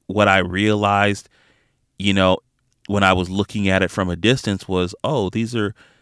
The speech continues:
these are coming off a little bit different," because what, what I learned was that they were more action oriented, which, you know, you can take that however you want it.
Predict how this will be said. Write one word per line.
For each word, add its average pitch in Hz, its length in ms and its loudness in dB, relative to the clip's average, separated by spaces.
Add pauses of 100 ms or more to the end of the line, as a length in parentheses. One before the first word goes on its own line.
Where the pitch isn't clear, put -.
(200)
these 113 260 6
are 107 80 4
coming 107 340 0
off 95 200 -2
a - 20 -6
little 92 180 0
bit - 320 -6
different," 131 360 2
because 98 260 -6
what, 101 220 0
what 101 180 4
I 92 120 8
learned 110 500 2
was 92 160 -2
that 95 160 -4
they 90 160 -2
were 90 140 -2
more 90 260 -4 (120)
action - 380 0
oriented, - 580 -10 (1800)
which, 95 500 0 (200)
you 90 120 0
know, 80 240 -4 (480)
you 92 120 -4
can 82 260 -6 (120)
take 98 220 0
that 87 120 -2
however 85 280 0
you 82 180 -8
want 87 240 -4
it. - 100 -14